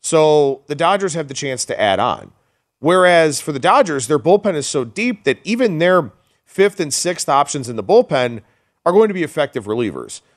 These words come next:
So that's why they're able to have so much success on the run line, even as a team that has such a high record.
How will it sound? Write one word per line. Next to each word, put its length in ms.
So 140
that's 160
why 200
they're 260
able 360
to 300
have 320
so 120
much 160
success 400
on 120
the 80
run 240
line, 360
even 240
as 240
a 60
team 180
that 100
has 160
such 180
a 60
high 160
record. 400